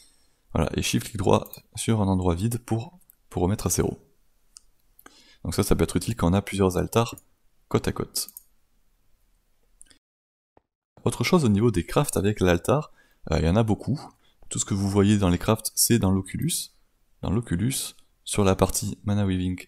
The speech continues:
Crafting, vous avez tous les crafts qu'il est possible d'obtenir au tiers un.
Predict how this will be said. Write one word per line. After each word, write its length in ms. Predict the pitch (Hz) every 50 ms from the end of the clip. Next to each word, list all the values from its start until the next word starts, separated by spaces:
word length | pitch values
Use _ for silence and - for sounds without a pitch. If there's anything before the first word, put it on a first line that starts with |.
| _ _
Crafting, 580 | - - - - - - 123 147 156 - - _ _ _ _ _ _ _ _ - - - - - - - _ _ _ _ _ _ _ _ _ _ -
vous 160 | 95 101 90
avez 180 | 82 90 113 117
tous 120 | - -
les 120 | 143 104
crafts 240 | - - 135 - -
qu'il 120 | - - 107
est 60 | 117
possible 320 | - 120 - - 147 123
d'obtenir 580 | 110 110 101 - - 87 117 139 - - - _ _ _ _ _ _ _ _ -
au 100 | - -
tiers 260 | - - - 107 - - -
un. 140 | 87 85